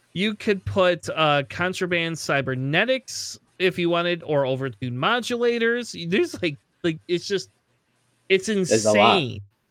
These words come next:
Speaker 1: what
Speaker 2: Yeah,
Speaker 1: you
Speaker 2: that's
Speaker 1: can do.
Speaker 2: crazy. Yeah,
Speaker 1: So
Speaker 2: my
Speaker 1: what's your
Speaker 2: current,
Speaker 1: Mando build?
Speaker 2: my current Mando build, uh, is something that I'm still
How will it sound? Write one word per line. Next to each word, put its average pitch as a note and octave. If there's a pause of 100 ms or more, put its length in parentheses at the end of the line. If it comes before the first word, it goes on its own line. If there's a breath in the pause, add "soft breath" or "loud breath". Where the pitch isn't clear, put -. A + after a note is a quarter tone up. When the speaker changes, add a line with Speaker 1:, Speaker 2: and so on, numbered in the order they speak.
(120)
Speaker 1:
what E3
Speaker 2:
Yeah, E3+
Speaker 1:
you D#3+
Speaker 2:
that's D#3
Speaker 1:
can D3+
do. C#3+
Speaker 2:
crazy. A2 (1900)
Yeah, A2
Speaker 1:
So -
Speaker 2:
my B2
Speaker 1:
what's -
your D3+
Speaker 2:
current, C#3
Speaker 1:
Mando B2+
build? G#2 (560)
Speaker 2:
my B2+
current C#3+
Mando A2
build, F#2+
uh, F#2+
is F#2+
something G#2+
that G2
I'm F#2+
still G#2+